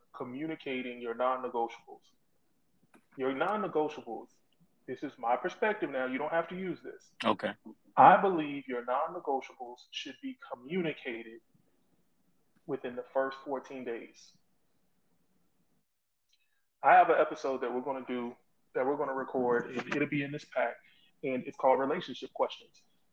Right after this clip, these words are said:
Speaker 1: where literally I have twenty-five questions that within the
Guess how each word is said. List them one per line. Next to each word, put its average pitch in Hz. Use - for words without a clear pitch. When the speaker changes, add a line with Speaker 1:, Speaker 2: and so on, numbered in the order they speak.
Speaker 1:
where 135
literally 127
I 151
have 135
twenty-five 170
questions -
that 135
within 127
the 117